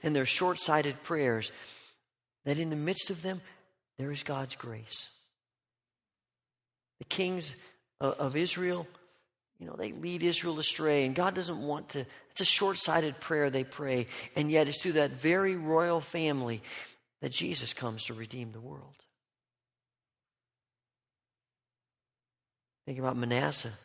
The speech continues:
and all the, the sins that he committed and what he did to Israel, and yet at the end of his life, when he repents,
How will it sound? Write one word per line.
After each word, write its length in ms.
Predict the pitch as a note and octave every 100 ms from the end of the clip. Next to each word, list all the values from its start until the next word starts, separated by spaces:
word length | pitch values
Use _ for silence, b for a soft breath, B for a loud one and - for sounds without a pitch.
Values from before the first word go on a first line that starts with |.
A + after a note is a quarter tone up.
| _ _ _ _ _ _ _ _ _ _
and 80 | A#2
all 300 | C3 D3+ D#3
the, 160 | C#3+ A#2+ B B
the 80 | C3
sins 500 | - - E3+ E3 D#3
that 140 | D3
he 140 | C3+ D3
committed 500 | D3 C#3+ D3+ C#3+ B2+
and 140 | A#2+
what 100 | C3+
he 80 | C#3
did 280 | B2 D#3+ D3
to 140 | D3
Israel, 420 | D3+ D3 C#3 C3
and 100 | B2
yet 160 | C3+ C#3+
at 60 | C3
the 160 | C3
end 120 | D#3 F3+
of 60 |
his 180 | D#3+ D3+
life, 380 | D#3 E3 D3+ -
when 100 | C3+
he 80 | D3
repents, 600 | C#3 C3 D#3+ F3+ -